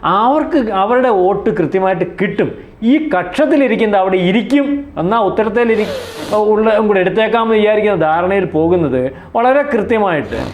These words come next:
ഇവിടുത്തെ ഹിന്ദു സമൂഹം വാ-, ക-, ആവശ്യമില്ലാത്ത കാര്യങ്ങൾ ഇടപെടാതെയും അല്ലെങ്കിൽ ആവശ്യമില്ലാത്ത പ്രശ്നങ്ങൾ ഇടപെടാതെയും ഒക്കെ പോകുമ്പോഴും അവർ വളരെ കൃത്യമായിട്ട് കാര്യങ്ങൾ മനസ്സിലാക്കിയാണ് മുന്നോട്ട് പോകുന്നത്. അതിവിദൂരമല്ല, അത് ഇങ്ങനെ, ഇങ്ങനെ പീഡിപ്പിക്കാനും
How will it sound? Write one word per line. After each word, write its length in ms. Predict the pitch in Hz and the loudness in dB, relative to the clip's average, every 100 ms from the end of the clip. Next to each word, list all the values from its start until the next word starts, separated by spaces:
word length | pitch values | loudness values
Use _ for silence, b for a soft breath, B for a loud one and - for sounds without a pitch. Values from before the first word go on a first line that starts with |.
| - | -2
ഇവിടുത്തെ 280 | 226 208 233 | 0 2 0
ഹിന്ദു 320 | 202 220 240 | 2 2 0
സമൂഹം 600 | 220 196 190 139 101 B B 180 | 0 0 0 0 -4 B B -2
വാ-, 280 | 196 196 190 180 | 0 2 2 0
ക-, 420 | 185 185 180 180 180 | -2 -2 -2 0 2
ആവശ്യമില്ലാത്ത 440 | 190 190 190 185 180 | 0 2 2 2 2
കാര്യങ്ങൾ 340 | 180 185 180 160 | 2 0 2 2
ഇടപെടാതെയും 600 | 175 185 180 156 131 143 B - | 2 2 2 2 0 -2 B -4
അല്ലെങ്കിൽ 280 | 185 190 175 | -2 0 0
ആവശ്യമില്ലാത്ത 420 | 185 196 190 185 | 0 0 0 0
പ്രശ്നങ്ങൾ 520 | 180 160 196 196 190 | -2 -4 -2 0 0
ഇടപെടാതെയും 560 | 170 180 190 190 190 180 | 0 2 2 2 2 0
ഒക്കെ 140 | 190 | -2
പോകുമ്പോഴും 600 | - 160 180 175 139 123 B B | 0 0 0 0 -2 -4 B B
അവർ 220 | 139 180 | -2 0
വളരെ 340 | 180 165 180 196 | 2 2 0 0
കൃത്യമായിട്ട് 500 | - 147 190 196 180 151 | -2 -2 -2 -2 -2 -2
കാര്യങ്ങൾ 340 | 160 190 175 | 0 0 0
മനസ്സിലാക്കിയാണ് 640 | 143 151 214 208 180 170 156 | -2 -4 -2 0 0 -2 0
മുന്നോട്ട് 260 | 151 165 139 | 0 0 0
പോകുന്നത്. 300 | 139 143 151 B 190 | 0 -2 -4 B -4
അതിവിദൂരമല്ല, 720 | 226 294 233 185 208 196 156 156 | 0 2 2 2 2 2 2 0
അത് 120 | 160 175 B B 233 | 0 -2 B B 2
ഇങ്ങനെ, 320 | 311 330 330 294 | 4 4 4 2
ഇങ്ങനെ 200 | 240 233 | 2 0
പീഡിപ്പിക്കാനും 800 | 220 185 196 170 196 180 185 190 | 0 0 0 0 -2 0 0 -2